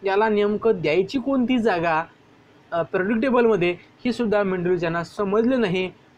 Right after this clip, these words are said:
त्याच्यामुळे हे त्यांचे काहीतरी demerits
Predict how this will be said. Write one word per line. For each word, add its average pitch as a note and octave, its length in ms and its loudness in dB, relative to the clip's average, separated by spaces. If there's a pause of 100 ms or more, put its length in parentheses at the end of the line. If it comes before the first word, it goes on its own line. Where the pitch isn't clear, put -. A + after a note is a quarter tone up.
त्याच्यामुळे G3 560 0 (300)
हे G#3+ 80 0
त्यांचे F#3+ 380 0
काहीतरी F#3+ 520 0 (720)
demerits F#3 720 0